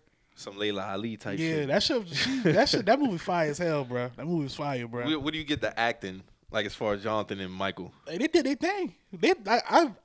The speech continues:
Speaker 2: I, I wasn't
Speaker 1: 'Cause, you know, it's always been this thing with Michael B. Jordan about him just basically playing the same role in all his movies. Like, he really got no range like that.
Speaker 2: Uh, I mean,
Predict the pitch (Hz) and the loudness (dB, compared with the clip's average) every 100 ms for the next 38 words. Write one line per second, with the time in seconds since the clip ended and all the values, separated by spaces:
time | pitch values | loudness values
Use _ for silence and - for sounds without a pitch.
0 | _ _ _ - 170 349 262 143 339 349 | _ _ _ 2 4 4 6 6 8 10
1 | 311 226 226 202 220 214 196 190 156 165 | 10 10 12 12 12 12 10 8 4 2
2 | 160 - 156 135 135 131 127 113 131 120 | 2 0 0 2 2 2 2 4 4 4
3 | 107 107 147 131 123 _ _ - _ _ | 2 0 2 -2 -4 _ _ -20 _ _
4 | _ - 135 117 147 156 135 - 139 110 | _ -10 -8 0 0 0 -2 0 0 0
5 | - 135 123 127 120 107 113 120 107 117 | 0 2 6 8 8 8 4 4 0 0
6 | 113 95 92 - - 104 127 127 120 113 | 0 -2 -10 -10 -4 -2 2 2 2 0
7 | 107 101 117 107 98 90 85 78 - _ | 0 -2 -2 -4 -6 -8 -8 -12 -12 _
8 | - - 247 269 277 254 220 _ _ _ | -20 -16 -10 -6 -4 -6 -8 _ _ _
9 | _ _ _ _ _ _ _ _ - - | _ _ _ _ _ _ _ _ -20 -20
10 | _ - 285 339 349 359 339 320 | _ -12 -8 -4 -4 -2 -4 -6